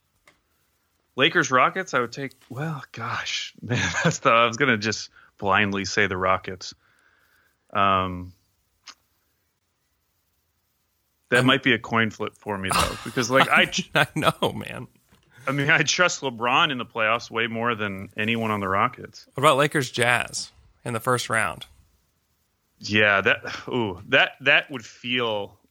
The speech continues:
Speaker 1: like that Thunder Jazz series from two, two seasons ago, where it's just
Speaker 2: Mm-hmm.
Speaker 1: like, "Oh man, this is the absolute worst matchup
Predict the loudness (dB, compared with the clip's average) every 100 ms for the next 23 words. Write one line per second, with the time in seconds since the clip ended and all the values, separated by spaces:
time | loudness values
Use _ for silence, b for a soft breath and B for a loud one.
0 | _ -4 -2 0 2 0 _ -4 -2 -2
1 | 0 2 0 -2 -2 -2 -4 -8 -8 -4
2 | -2 -2 -6 -8 -6 -2 -2 -2 -2 2
3 | 2 2 0 0 0 0 2 2 2 2
4 | 0 2 0 0 0 2 0 -2 -6 -6
5 | -6 -2 -2 -2 -4 -2 -2 0 -2